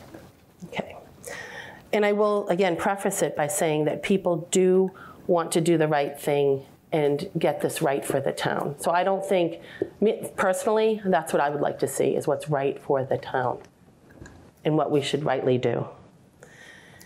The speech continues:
As far as consequences of noncompliance, the Attorney General advised communities compliance with the M B T A communities law is mandatory.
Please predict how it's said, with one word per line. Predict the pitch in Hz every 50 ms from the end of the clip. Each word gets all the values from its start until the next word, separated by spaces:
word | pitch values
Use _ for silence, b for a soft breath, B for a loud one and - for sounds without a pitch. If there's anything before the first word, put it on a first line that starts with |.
| B B B B B - - - -
As | 220 220 220
far | 220 262 277 294
as | 294 277 277
consequences | - - 226 214 - 214 202 - 196 185 185 - 175 170
of | 165 160
noncompliance, | 165 151 151 156 156 - 156 - - 151 147 147 139 135 143 - - - - - - - - - - - - - - - - _ _ _ - - - -
the | - 196 196
Attorney | 185 - 185 185 180 180 180
General | 170 180 180 170 170 170 170 165 156
advised | - 180 165 165 156 151 151 151 -
communities | - - 165 151 151 151 151 147 151 143 139 -
compliance | - 147 - 156 147 143 143 143 139 -
with | 139 139
the | 139 147 -
M | 135 143
B | 143 147
T | 143 - -
A | 135 135 143
communities | - - - 165 156 143 143 143 139
law | 151 135 135
is | 135 135 131
mandatory. | - 143 131 131 135 131 - 139 131 131 143 160